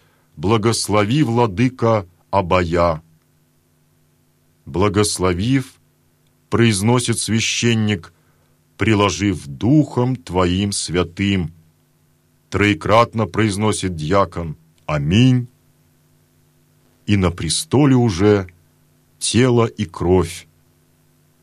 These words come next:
Присуществление совершилось. Словом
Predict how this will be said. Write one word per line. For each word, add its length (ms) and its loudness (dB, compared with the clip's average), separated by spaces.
Присуществление 1400 -2
совершилось. 1040 -6
Словом 880 0